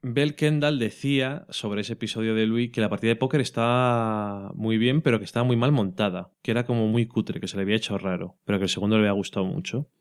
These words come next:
Eh, cuando pone un pie en la casa y se resbala con el suelo mojado, se partía y que es una auténtica chorrada.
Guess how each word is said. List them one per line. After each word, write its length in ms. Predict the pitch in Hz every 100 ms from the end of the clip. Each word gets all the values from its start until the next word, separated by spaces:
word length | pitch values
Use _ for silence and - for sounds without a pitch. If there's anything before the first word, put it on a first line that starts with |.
| _ _ -
Eh, 160 | 110
cuando 360 | - 107 104 95
pone 540 | 113 120 123 120 120
un 200 | 117 117
pie 180 | 117 117
en 120 | 117
la 120 | 113 110
casa 240 | 120 120
y 40 |
se 120 | 113 107
resbala 420 | 98 98 113 113
con 100 | 110
el 40 | 107
suelo 200 | 110 110
mojado, 440 | 101 - 110 123
se 120 | -
partía 600 | - 90 - 117 123 160 - -
y 120 | - 107
que 80 |
es 60 | 98
una 80 | 107
auténtica 340 | 107 101 113
chorrada. 500 | - 92 101 50 -